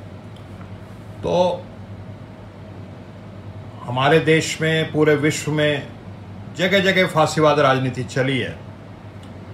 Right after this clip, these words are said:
और फांसीवाद राजनीति क्या होती है? basically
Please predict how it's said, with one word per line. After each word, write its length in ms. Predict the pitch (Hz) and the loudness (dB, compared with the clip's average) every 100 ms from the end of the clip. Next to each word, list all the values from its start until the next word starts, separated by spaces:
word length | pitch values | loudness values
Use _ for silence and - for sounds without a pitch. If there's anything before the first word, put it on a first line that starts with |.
| - - - - - | -16 -18 -16 -14 -6
और 100 | - | -4
फांसीवाद 800 | 117 - 151 160 - 214 202 202 | -4 2 2 4 4 6 6 6
राजनीति 680 | 175 165 165 165 190 190 202 | 6 8 6 6 2 2 -2
क्या 440 | - - - 190 | -2 -8 2 6
होती 420 | 180 175 175 170 | 8 6 4 4
है? 280 | 156 165 175 | 6 6 6
basically 680 | 165 - 165 156 143 147 | 4 2 2 4 6 4